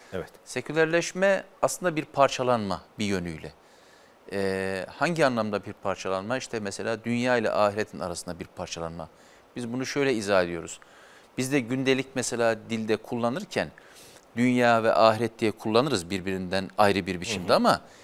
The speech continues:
Speaker 2: bizim kastettiğimiz şey mesela dünyanın ahiretten ayrı başlı başına bir gerçeklik olduğu değildir. Halbuki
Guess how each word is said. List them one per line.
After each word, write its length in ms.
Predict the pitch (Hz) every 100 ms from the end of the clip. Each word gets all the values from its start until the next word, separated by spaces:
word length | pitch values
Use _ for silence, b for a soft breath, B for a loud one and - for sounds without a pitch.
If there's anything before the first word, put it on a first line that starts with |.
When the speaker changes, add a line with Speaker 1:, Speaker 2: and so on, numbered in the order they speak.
| b b _
Speaker 2:
bizim 200 | 104 123
kastettiğimiz 760 | - 143 - 165 - 175 170 165
şey 280 | - 196 196 b b b
mesela 480 | 127 123 139 143 113
dünyanın 640 | 123 139 143 143 147 190 -
ahiretten 560 | 123 127 135 135 - 165
ayrı 360 | 156 135 117
başlı 280 | 110 113 -
başına 340 | 139 135 139 127
bir 80 |
gerçeklik 640 | 107 98 117 - 139 - -
olduğu 400 | 120 117 117 113
değildir. 480 | 127 117 80 - - _ _ _ b b b b b b
Halbuki 560 | 104 147 226 208 107